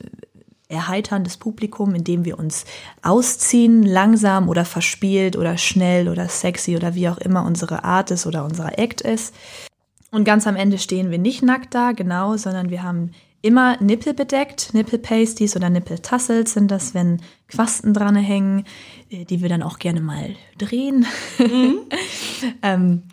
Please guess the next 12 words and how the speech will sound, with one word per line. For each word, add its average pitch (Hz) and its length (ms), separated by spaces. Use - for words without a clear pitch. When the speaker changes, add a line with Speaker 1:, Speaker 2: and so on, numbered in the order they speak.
Speaker 1:
und 208 360
auch 185 140
der 180 140
Schambereich 151 720
wird 170 280
nicht 175 280
gezeigt. - 640
Speaker 2:
Mhm. 190 300
Würdest 208 320
du 311 60
das 302 180
machen? 320 280